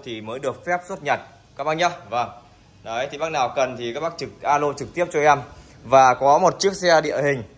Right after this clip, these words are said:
có một chiếc xe địa hình để các bác, à, đi cho nó êm ái. Vâng, chiếc xe địa hình có hai phược nhún rất là êm. Và những chiếc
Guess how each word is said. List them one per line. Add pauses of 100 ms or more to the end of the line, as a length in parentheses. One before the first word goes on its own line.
(380)
có
một
chiếc
xe
địa
hình
để
các
bác,
à, (580)
đi
cho
nó
êm
ái. (220)
Vâng, (220)
chiếc
xe
địa
hình
có
hai
phược
nhún
rất
là
êm. (600)
Và
những
chiếc